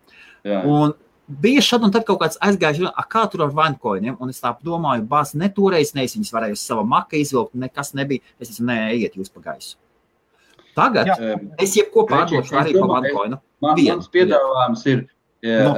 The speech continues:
Speaker 1: runāt,
Speaker 2: tas ir
Speaker 1: nu, ja, ja mēs saprotam, tad, e,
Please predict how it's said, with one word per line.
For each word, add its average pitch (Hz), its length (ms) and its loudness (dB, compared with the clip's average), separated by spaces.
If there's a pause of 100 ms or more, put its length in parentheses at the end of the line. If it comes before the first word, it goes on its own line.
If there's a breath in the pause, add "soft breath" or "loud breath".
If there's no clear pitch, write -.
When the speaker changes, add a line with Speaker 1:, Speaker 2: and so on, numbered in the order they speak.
Speaker 1:
runāt, 143 580 2
Speaker 2:
tas 92 320 -4
ir 135 60 2
Speaker 1:
nu, 139 300 0
ja, 131 160 0
ja 143 300 -4
mēs 151 200 -2
saprotam, 135 560 2
tad, 110 180 -4
e, 107 260 -2